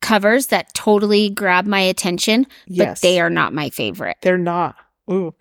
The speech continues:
Speaker 2: I
Speaker 1: Isn't that
Speaker 2: love it.
Speaker 1: interesting? I do
Speaker 2: Yeah.
Speaker 1: think they're fun and they're very pretty, but they're a little bit more abstract,
Speaker 2: They
Speaker 1: like you're
Speaker 2: definitely are.
Speaker 1: saying, and I would rather have, like, a beautiful flower. <laughs>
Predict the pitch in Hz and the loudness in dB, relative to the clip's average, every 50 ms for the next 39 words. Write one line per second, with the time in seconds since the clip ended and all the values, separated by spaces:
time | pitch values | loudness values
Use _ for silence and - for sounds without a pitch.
0 | _ - 202 226 339 415 - - - 202 202 208 - 226 226 - 247 302 320 - | _ -4 -2 0 0 0 -2 -2 -2 -2 -2 -2 -2 -4 -4 -2 -4 -4 -2 -2
1 | 226 233 208 226 262 247 233 277 269 285 285 214 254 247 226 - - 240 196 175 | -2 -2 0 2 2 2 2 2 2 0 0 2 2 0 2 2 0 0 0 0
2 | 180 - - 226 226 226 233 233 214 220 233 226 226 214 202 - 220 202 165 160 | -2 -2 -2 0 0 2 2 2 2 2 2 2 2 2 0 -2 -6 -6 -6 -8
3 | 147 - _ - - - - - - - _ - 233 214 202 165 - - 214 202 | -10 -12 _ -20 -20 -20 -20 -20 -20 -14 _ 0 2 2 2 2 -2 -4 -6 -2
4 | 220 202 202 196 196 196 196 208 208 214 220 208 214 202 202 202 196 190 202 - | 2 2 4 4 2 2 2 0 0 0 -2 -2 -2 -2 -2 -2 -2 -2 -2 -4
5 | - _ _ - 208 185 180 190 - - - 320 339 294 254 - - - - 233 | -6 _ _ 0 2 2 2 0 -2 -2 2 4 4 4 4 2 -2 -8 -12 -10
6 | 208 185 160 - 196 196 208 208 - - 220 220 208 208 226 294 277 254 226 208 | -10 -10 -8 -2 0 0 0 0 0 -2 -2 -2 -2 -2 0 2 4 4 4 2
7 | 196 208 - 214 208 180 - 208 208 214 233 233 214 214 202 202 196 196 196 196 | 0 -2 -4 -6 -6 -4 -2 0 0 2 2 2 2 2 2 2 2 0 -2 -2
8 | 202 208 185 185 185 190 185 175 180 - - - 180 208 - - 185 180 180 - | -2 -2 -2 -2 -2 -4 -6 -6 -6 -8 -10 -10 -10 -10 -8 -6 -6 -6 -6 -6
9 | - 208 - - 330 403 294 - 208 - - | -8 -8 -4 -2 -2 -2 -2 -2 -4 -6 -10